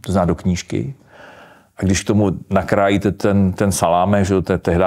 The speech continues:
turisták, nebo v zásadě se objevil u Heráček, že jo, nebo lovecký salám a k tomu ty okurčičky, zná to přesně to tučný, slaný. Takže je to jako báječný v ten moment, nebo že když je prostě zlé, tak vždycky,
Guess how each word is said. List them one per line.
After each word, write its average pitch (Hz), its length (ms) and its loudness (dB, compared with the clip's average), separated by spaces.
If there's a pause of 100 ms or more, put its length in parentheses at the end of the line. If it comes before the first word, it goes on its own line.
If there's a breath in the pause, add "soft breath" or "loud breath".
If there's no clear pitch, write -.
turisták, 92 420 0
nebo 92 200 2
v 80 40 -2
zásadě 85 380 -2
se 95 140 -4
objevil 92 400 2
u 98 100 2
Heráček, 90 580 0 (160)
že - 60 -12
jo, 113 40 -14 (520 loud breath)
nebo 90 180 0
lovecký 92 540 0
salám 95 340 0
a 92 60 0
k - 60 -8
tomu 92 220 0
ty 101 120 0
okurčičky, 92 680 -2 (160)
zná 110 220 0
to 90 120 -2
přesně - 380 -2
to 95 140 -2
tučný, 92 480 -4
slaný. 92 560 -2 (800 loud breath)
Takže 95 240 0
je 98 80 0
to 101 100 -2
jako 98 220 0
báječný 104 640 0
v - 80 -8
ten 90 200 -2
moment, 85 380 0
nebo 92 200 -2
že 98 120 0
když 90 260 -2
je 101 60 0
prostě 95 380 -2
zlé, 95 220 0
tak - 340 -8 (280 loud breath)
vždycky, - 360 -6